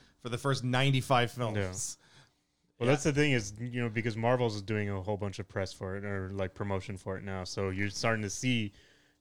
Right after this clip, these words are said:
Speaker 2: the trailers pop up, and Pietro shows up in the first ad that they show, like, in the, in within the first two seconds of it, and I was like, "Well, I know he's gonna be in it. I just didn't wanna see it." <laughs> I'm trying to avoid everything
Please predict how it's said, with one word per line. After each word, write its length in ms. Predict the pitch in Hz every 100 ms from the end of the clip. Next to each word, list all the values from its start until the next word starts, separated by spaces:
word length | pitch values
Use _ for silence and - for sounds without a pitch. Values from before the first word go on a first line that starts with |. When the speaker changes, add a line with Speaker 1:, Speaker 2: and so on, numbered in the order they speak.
| -
Speaker 2:
the 60 |
trailers 380 | 85 120 104 98
pop 280 | - 104 95
up, 160 | 98 95
and 140 | 98
Pietro 400 | - 107 - 101
shows 360 | 90 - 107 95
up 200 | 98 107
in 440 | 95 95 95 101 117
the 80 | 110
first 320 | - 107 -
ad 280 | 110 101 98
that 140 | 98
they 100 | 101
show, 240 | - 107
like, 200 | 101 95
in 220 | 104 101 98
the, 100 | 101 110
in 220 | 107 101 127 _ _ _
within 260 | 117 110 120
the 80 | 107
first 300 | - 113 -
two 120 | 123
seconds 440 | - 110 104 98
of 80 | 101
it, 40 | 98
and 80 |
I 40 | 98
was 100 | 107
like, 120 | 143 -
"Well, 240 | 110 107 _ - - _ _ _ _ -
I 60 | 165
know 220 | 196 196
he's 160 | 160
gonna 160 | 123 101
be 160 | 92 117
in 80 |
it. 120 | 139 -
I 80 | 131
just 240 | 165 -
didn't 140 | 104
wanna 180 | 101 85
see 260 | - - 151
it." 240 | 170 _ - _ _
<laughs> 260 | 190 - 185
I'm 140 | 135
trying 220 | 135 151
to 60 | 139
avoid 300 | 113 104 110
everything 360 | 113 113 113